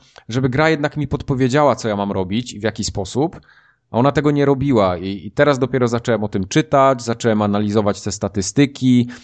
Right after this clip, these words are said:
jak prowadzę walkę, to zanim kogoś zaatakuję, to wiem, jaka będzie konsekwencja tego, wiem, jak będzie, jaki będzie wynik tej walki mniej więcej i tak dalej.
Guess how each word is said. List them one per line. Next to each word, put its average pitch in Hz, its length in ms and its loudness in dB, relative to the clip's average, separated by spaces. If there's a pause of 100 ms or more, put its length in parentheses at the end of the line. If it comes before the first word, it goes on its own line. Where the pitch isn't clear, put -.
(100)
jak - 320 -4 (160)
prowadzę 113 380 0
walkę, 123 480 0
to 110 400 -2
zanim 123 540 0 (100)
kogoś 120 260 0
zaatakuję, 117 640 0
to 110 180 -4
wiem, 123 300 2
jaka 113 240 2
będzie 107 500 -2
konsekwencja 135 760 -2
tego, 123 480 0
wiem, 120 240 0
jak 110 200 -2
będzie, 107 380 0
jaki 107 220 0
będzie 104 280 0
wynik 139 340 0
tej 123 180 -4
walki 120 360 0
mniej 120 160 -2
więcej 110 500 0
i 107 60 -16
tak 107 160 -2
dalej. 92 320 2